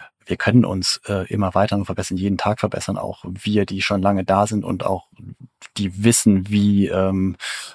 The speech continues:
problematisch, äh, die, das ganze Thema ist. Ja, auch ich könnte mir wahrscheinlich noch deutlich häufiger die Hände desinfizieren, wenn man, äh, das, äh, so über den Tag sieht. Es gibt doch wieder, immer wieder, ähm,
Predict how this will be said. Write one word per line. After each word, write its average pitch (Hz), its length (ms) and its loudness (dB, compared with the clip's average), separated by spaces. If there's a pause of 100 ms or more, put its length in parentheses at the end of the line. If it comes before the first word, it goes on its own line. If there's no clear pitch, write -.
(140)
problematisch, 101 680 2
äh, 95 460 -4
die, 95 140 -6 (160)
das - 160 -8
ganze - 240 -4
Thema 123 320 4
ist. - 340 -6
Ja, 98 180 -2
auch - 200 -6
ich - 340 -4
könnte 104 240 0
mir 101 160 2
wahrscheinlich 98 720 2
noch 107 160 4
deutlich 104 400 2
häufiger 110 260 2
die 98 100 -6
Hände 107 180 0
desinfizieren, - 600 -6
wenn 98 100 0
man, 95 300 -2
äh, 95 320 -6
das, - 300 -4
äh, 95 120 -6
so 98 120 -6
über 104 100 -2
den 101 140 2
Tag 101 240 2
sieht. - 160 -6
Es - 80 -2
gibt - 200 -2
doch - 140 -2
wieder, 98 440 4
immer 107 260 4
wieder, 98 420 2
ähm, 95 320 -4